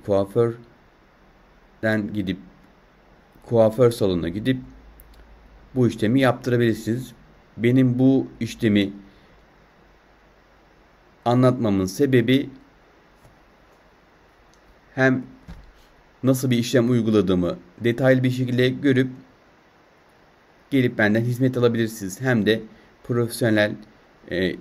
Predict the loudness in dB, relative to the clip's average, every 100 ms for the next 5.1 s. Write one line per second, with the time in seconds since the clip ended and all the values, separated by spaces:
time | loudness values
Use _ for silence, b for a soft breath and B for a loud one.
0 | -4 0 2 0 -4 0 0 2 -2 0
1 | 0 -4 -6 -14 -14 -10 -8 -8 -6 -4
2 | -2 2 0 0 -4 -4 -6 -20 _ _
3 | _ _ _ _ _ -8 -4 -2 4 4
4 | 4 2 0 2 2 0 -2 -2 -4 -4
5 | -10